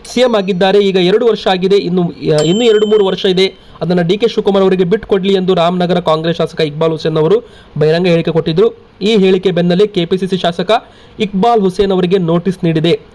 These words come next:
ಪಕ್ಷದ ಶಿಸ್ತು ಉಲ್ಲಂಘನೆಯಾಗಿದೆ ಎಂದು ನೋಟಿಸ್ ಜಾರಿ ಮಾಡಲಾಗಿದೆ. ಇನ್ನು ಈ ನೋಟಿಸ್ಗೆ ಒಂದು ವಾರದ ಒಳಗೆ ಉತ್ತರಿಸುವಂತೆ ಸೂಚನೆ ಕೊಡಲಾಗಿದ್ದು, ಅಲ್ಲದೆ ಬಹಿರಂಗವಾಗಿ ಪಕ್ಷದ ವಿರುದ್ಧ ಮಾತನಾಡಿದರೆ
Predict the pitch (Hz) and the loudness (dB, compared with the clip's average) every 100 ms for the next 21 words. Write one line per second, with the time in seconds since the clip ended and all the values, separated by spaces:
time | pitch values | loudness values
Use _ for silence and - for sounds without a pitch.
0 | - - - - 214 - - 233 233 - | -6 -6 -4 -2 -2 -2 -4 -4 -2 0
1 | 202 - - - 180 233 233 214 196 180 | -2 -4 -20 -2 2 2 2 2 2 2
2 | 180 180 185 160 170 170 156 175 180 180 | 0 0 0 -2 -4 -4 -2 0 0 0
3 | 180 175 208 220 - - - - - - | 0 2 0 0 -8 -20 -20 -20 -20 -20
4 | - - 220 208 196 254 220 196 190 202 | -10 -2 2 2 0 0 0 0 -4 -2
5 | 170 202 185 175 170 165 165 233 - - | 0 0 0 0 0 0 2 0 -2 -18
6 | - 170 - 202 190 175 170 - 165 - | -12 -8 -2 -2 0 -2 0 0 0 -4
7 | 170 170 165 160 165 165 175 262 - - | -4 -2 -2 0 -2 -2 -4 -4 -8 -20
8 | - 175 196 214 156 180 226 233 220 208 | -4 0 2 2 2 2 2 2 2 0
9 | 214 202 - 196 170 175 185 170 165 170 | -2 -6 -2 -2 -2 -2 0 -2 -2 -2
10 | 160 220 | 0 -2